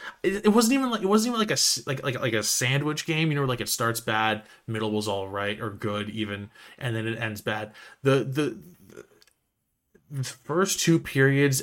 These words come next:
as a whole, Sens looked awful. Um, and then the Sens looked good for, what, the first,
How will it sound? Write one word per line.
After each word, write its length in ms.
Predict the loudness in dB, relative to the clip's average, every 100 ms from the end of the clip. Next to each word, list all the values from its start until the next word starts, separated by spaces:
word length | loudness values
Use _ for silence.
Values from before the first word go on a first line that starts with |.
| 0
as 240 | 2 4
a 80 | 2
whole, 800 | -2 2 4 6 6 6 2 -2 _ _ _ _ -4
Sens 500 | 2 4 4 2 0
looked 220 | -2 -2 -6 4
awful. 760 | 6 6 4 4 6 4 0 -12 _ _ _ -2
Um, 760 | 2 6 6 4 2 -2 -4 -6
and 180 | -2 2
then 260 | 2 2 0
the 80 |
Sens 420 | 0 2 2 2 0
looked 280 | -2 -2
good 300 | 0 2 2
for, 500 | 0 2 2 0 -4 -8 -10
what, 420 | -2 0 0 -2
the 120 | -2 -2
first, 840 | 0 0 2 2 0 -4 -6 -8